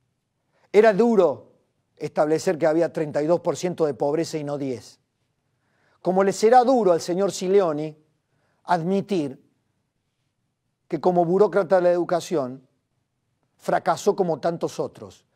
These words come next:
Y será duro para un pedagogo de punta que generó muchas expectativas como Daniel Filmus, que todo el proceso que se inició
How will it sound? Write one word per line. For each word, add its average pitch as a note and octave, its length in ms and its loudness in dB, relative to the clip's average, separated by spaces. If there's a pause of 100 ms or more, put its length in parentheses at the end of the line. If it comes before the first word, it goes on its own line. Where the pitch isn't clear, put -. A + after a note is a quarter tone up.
(180)
Y A3+ 80 0
será G#3+ 320 4
duro G3 440 2 (160)
para F3+ 180 4
un A3 160 0
pedagogo F#3+ 960 2
de F#3+ 360 2 (480)
punta E3 640 0 (220)
que F3+ 100 -4
generó F#3+ 320 2
muchas G3+ 360 0
expectativas E3 720 -2
como D3 200 -4
Daniel E3+ 320 -2
Filmus, C#3+ 540 -10 (720)
que F#3 140 2
todo B3+ 340 6
el F#3 100 -2
proceso F3+ 540 -2
que D3+ 100 -6
se E3 140 -8
inició D#3+ 500 -4